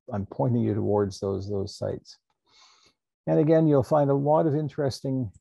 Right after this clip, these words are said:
connections, um, with Canadian, uh, researchers, uh,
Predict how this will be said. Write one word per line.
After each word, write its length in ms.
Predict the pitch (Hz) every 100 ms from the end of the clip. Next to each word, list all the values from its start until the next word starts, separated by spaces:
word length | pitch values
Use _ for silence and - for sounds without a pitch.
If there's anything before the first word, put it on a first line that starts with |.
| _
connections, 720 | 127 127 - - 107 98 107 - _ -
um, 540 | 110 107 107 107 104 95 _
with 260 | 117 117 -
Canadian, 640 | 120 113 110 104 104 101 - _ 143
uh, 160 | 107 98
researchers, 840 | 113 104 110 98 - 104 98 - 120 110 - 107
uh, 140 | 104